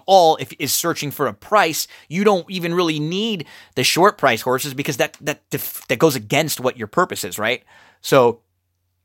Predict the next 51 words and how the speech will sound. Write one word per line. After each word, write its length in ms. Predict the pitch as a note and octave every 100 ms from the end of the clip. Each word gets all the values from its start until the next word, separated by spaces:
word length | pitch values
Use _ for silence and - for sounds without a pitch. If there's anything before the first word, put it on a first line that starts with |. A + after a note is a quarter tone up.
| _ _ _ _ _
if 140 | C3+ C#3+
you're 100 | C3
starting 460 | - G3 A3+ G#3
exotics 500 | D#3 A2+ C3 B2 B2
in 80 | B2
the 140 | B2
eighth 180 | B2 A2
race 300 | A2+ A#2 B2
and 100 | A#2+
the 40 | A2+
nine 260 | B2 C3
gets 160 | A2 G#2
bet 200 | A2+ -
down, 300 | A#2 B2 B2+
I 160 | - D#3
would 180 | F3+ -
play 220 | D#3+ C#3+
against 440 | G#2+ G2+ C3 A2+
the 80 | -
nine. 380 | G2+ G2+ F2 D2+ _ _ _ _ _ _ -
You 60 |
know, 120 | C#3
he's 120 | C#3+ C#3+
the 80 |
only 140 | E3+ D#3+
type 220 | E3 C#3+
of 80 | B2+
horse 220 | C#3 C3+
who 100 | C#3+
I, 160 | B2+ A#2 A2 _ _ _ _ _ _ _ -
I, 140 | B2+ - B2 A2+
if 120 | B2+
he's 160 | C#3+ A#2
cold 300 | - C#3+ C#3
on 80 |
the 60 | A#2+
board, 400 | G#2 D#3 E3+ C#3
but 160 | D3+ C#3
I 80 |
would 120 | D#3 D3+
never 200 | D3+ D3
play 220 | D3+ C3
a 40 |
horse 160 | C3 B2+
like 120 | A#2+
this 140 | A#2+
to 100 | -
win. 440 | G#2 B2 A#2+ A2 G#2 _ _ _ _
And 120 | A#2+
I'm, 400 | A#2+ B2 A#2+ A#2+
I'm, 440 | A2 A#2+ A2+ G#2+